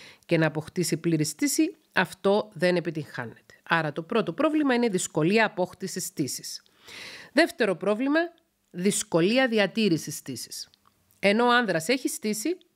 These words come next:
και προχωρεί στη διείσδυση, αυτή χάνεται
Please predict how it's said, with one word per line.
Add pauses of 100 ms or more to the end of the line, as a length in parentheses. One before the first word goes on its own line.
και
προχωρεί
στη
διείσδυση, (380)
αυτή
χάνεται